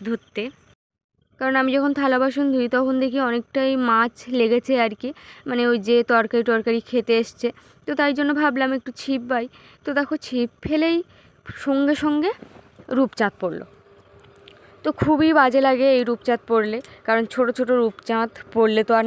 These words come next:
নেওয়া যায় না, ওই জন্য কিন্তু খুবই, আহ, খারাপই লাগে।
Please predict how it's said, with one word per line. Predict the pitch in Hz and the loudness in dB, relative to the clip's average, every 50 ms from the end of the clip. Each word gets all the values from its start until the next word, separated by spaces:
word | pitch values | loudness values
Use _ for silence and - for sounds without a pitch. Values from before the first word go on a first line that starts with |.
| 226 | 0
নেওয়া | 214 202 202 208 | 0 0 0 0
যায় | 202 226 214 202 185 | 0 0 -2 -2 -2
না, | 190 214 - - | -6 -10 -6 -6
ওই | 220 220 190 | -4 -4 -2
জন্য | 220 220 220 226 | -4 -4 -4 -4
কিন্তু | 220 226 220 214 208 226 220 | -4 -6 -6 -6 -6 -8 -10
খুবই, | - - 220 208 190 208 220 | -8 -8 -6 -6 -6 -6 -8
আহ, | - - - - - - - 226 214 - - | -10 -14 -18 -20 -20 -14 -10 -10 -10 -8 -6
খারাপই | 190 220 214 208 208 202 233 226 | -2 0 2 2 2 2 0 0
লাগে। | 220 202 190 180 208 | 0 0 0 -2 -6